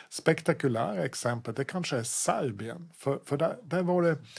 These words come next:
världens näst största gruvbolag, Rio Tinto. De, de har planer på en stor litiumgruva, eh, där på ett ställe som heter Jadardalen.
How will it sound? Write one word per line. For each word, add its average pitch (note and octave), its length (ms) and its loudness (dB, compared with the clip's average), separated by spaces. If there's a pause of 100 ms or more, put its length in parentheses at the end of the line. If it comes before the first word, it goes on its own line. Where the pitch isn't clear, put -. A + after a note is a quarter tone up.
(340)
världens F3+ 500 0
näst F3 400 0
största - 520 4
gruvbolag, B2 760 2
Rio C3 200 2
Tinto. D#3 420 -2
De, C#3+ 280 2
de D3 300 4
har A#2+ 180 0
planer A#2+ 340 4
på A#2 120 -2
en G#2+ 120 -4
stor B2+ 420 0
litiumgruva, A#2 1000 -4 (640)
eh, A2 160 0
där G#2+ 420 2
på - 140 -8
ett A#2 120 -8
ställe G#2+ 300 -2
som A2 160 -6
heter G#2 220 -4
Jadardalen. A2+ 1040 0